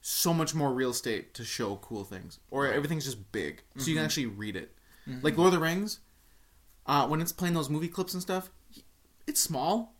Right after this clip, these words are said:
Speaker 1: You
Speaker 2: Mm-hmm.
Speaker 1: gotta look at it.
Speaker 2: I, I've never thought of their screens as being small until now I'm looking at Baywatch and they look so tiny.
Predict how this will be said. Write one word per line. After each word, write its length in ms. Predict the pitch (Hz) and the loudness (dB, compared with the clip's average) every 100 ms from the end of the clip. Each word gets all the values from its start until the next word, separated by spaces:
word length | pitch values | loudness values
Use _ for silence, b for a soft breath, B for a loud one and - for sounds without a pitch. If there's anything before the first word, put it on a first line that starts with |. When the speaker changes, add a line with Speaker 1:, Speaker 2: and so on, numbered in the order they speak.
| - | -8
Speaker 1:
You 80 | |
Speaker 2:
Mm-hmm. 80 | 147 | 0
Speaker 1:
gotta 140 | 139 180 | 2 2
look 240 | 117 123 | 0 0
at 160 | 135 120 | -2 -2
it. 200 | 170 - - - - - B B | -4 -8 -20 -20 -18 -18 B B
Speaker 2:
I, 260 | 190 220 214 | 2 2 4
I've 220 | 202 196 | 4 4
never 260 | 196 226 285 | 2 0 -2
thought 460 | - 156 143 180 175 | -2 2 4 2 -2
of 120 | 139 | -2
their 160 | 151 | 0
screens 500 | 147 - - 143 160 135 | -2 -6 -4 -4 -4 -6
as 100 | 113 | -8
being 400 | - 113 117 165 | -8 -6 -4 -4
small 440 | - 196 202 214 | -2 0 2 2
until 380 | 147 123 160 135 | 0 -4 -2 0
now 300 | 120 113 113 | 2 4 4
I'm 100 | 113 | 2
looking 240 | 117 117 | -2 -6
at 120 | 107 - | -8 -4
Baywatch 460 | 120 117 110 110 | -2 0 -2 -4
and 100 | 123 | -6
they 100 | 113 | -6
look 220 | 110 110 - | -4 -8 -10
so 320 | - - 123 | -12 -8 -8
tiny. 400 | 113 107 92 71 | -8 -12 -16 -18